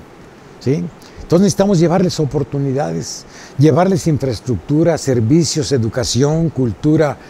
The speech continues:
deporte, espacios deportivos, eh, espacios de convivencia familiar, etcétera. Entonces tenemos que trabajar en las dos áreas, en el efecto del problema del día a día que estamos atacando,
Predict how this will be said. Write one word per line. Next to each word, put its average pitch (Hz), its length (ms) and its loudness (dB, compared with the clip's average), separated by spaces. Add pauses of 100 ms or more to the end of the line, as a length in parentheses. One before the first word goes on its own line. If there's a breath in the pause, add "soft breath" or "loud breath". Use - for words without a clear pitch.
(160 loud breath)
deporte, 147 760 0 (300 loud breath)
espacios 165 500 2
deportivos, 156 920 0 (300 loud breath)
eh, 139 340 2
espacios 151 580 0
de 143 100 2
convivencia 139 600 0
familiar, 127 540 -2
etcétera. 127 500 -4 (220 loud breath)
Entonces - 200 0
tenemos 208 320 2
que 170 120 2
trabajar 185 400 2
en 180 100 2
las 151 160 2
dos 165 220 0
áreas, 131 420 -2 (300 loud breath)
en 131 120 2
el 123 140 2
efecto 196 400 0
del 185 160 4
problema 156 460 2
del 131 180 4
día 175 200 4
a - 20 2
día 170 160 4
que - 120 -8
estamos 160 320 -4
atacando, 160 540 -4